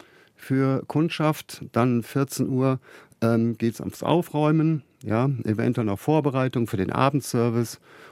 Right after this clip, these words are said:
Und so geht's halt jeden Tag, jeden Tag. Wir hatten nur einen Ruhetag. Ja, Ruhetag kann man das auch nicht nennen, weil da macht, macht man Buchhaltung, da macht man, äh, äh, äh, räumt man auf, man geht einkaufen, ja, und hat also wirklich nur extremst wenig Zeit für sich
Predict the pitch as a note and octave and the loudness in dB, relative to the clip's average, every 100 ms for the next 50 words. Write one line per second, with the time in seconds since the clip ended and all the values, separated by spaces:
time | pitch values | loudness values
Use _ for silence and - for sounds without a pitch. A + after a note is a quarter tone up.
0 | - G#2+ A#2 B2 A#2+ A#2+ G2+ G#2 C3+ C3 | -4 -2 0 -2 -2 -2 0 0 0 0
1 | - G#2+ - G2 G2+ - A#2+ C3+ A#2+ A#2+ | -2 -4 -4 -4 -4 0 0 2 2 2
2 | - G#2+ - G#2+ G2 A#2 D#3+ - C#3+ C#3 | 2 0 2 2 2 2 0 -2 -4 -4
3 | - _ - - - - - _ _ _ | -6 _ -20 -20 -20 -20 -20 _ _ _
4 | _ B2 A#2+ A2 D3+ - C3 B2+ B2 A2+ | _ 0 2 2 0 0 -2 0 0 0
5 | G2+ G2+ D#3+ F3 E3 D#3 D3 D3 - _ | 0 0 2 0 0 0 0 0 -4 _
6 | _ _ _ _ - - G#2+ A2 A#2 A2 | _ _ _ _ -20 -2 2 4 4 2
7 | G#2+ - G#2+ G#2+ G#2 - - - _ - | -2 -2 2 2 0 -12 -20 -20 _ -4
8 | G#2+ - F#2+ F#2+ D3+ D3+ C3 B2 A#2+ B2+ | -2 0 -4 0 0 0 -2 -2 0 0
9 | A#2+ A#2 - G#2 G#2+ G#2 - G#2 G2 - | 2 -2 -2 0 0 -2 -2 0 0 -2
10 | - - - _ F2+ F2 F#2 F#2+ F#2 F#2+ | -16 -20 -20 _ 0 0 2 2 2 2
11 | F#2+ F2+ F#2 G2+ - G2 F#2+ B2+ C3+ - | 0 0 2 0 0 -2 2 2 0 0
12 | G2 G2 F#2 A#2+ C#3 C3 B2 B2 - B2+ | -2 0 0 2 0 0 0 0 0 0
13 | A2 G2+ A2 A2 B2+ - A2 A2 A2+ - | 0 0 0 0 0 -2 -4 -4 -4 -2
14 | A2+ A#2 - - - A#2+ C3 D3 - A#2 | 0 0 -4 -10 -6 -2 0 -2 -4 0
15 | A#2+ A2 - A2 A2 - - - G#2 A2+ | 0 -2 -6 -2 -2 -2 -6 -4 0 -2
16 | - | -4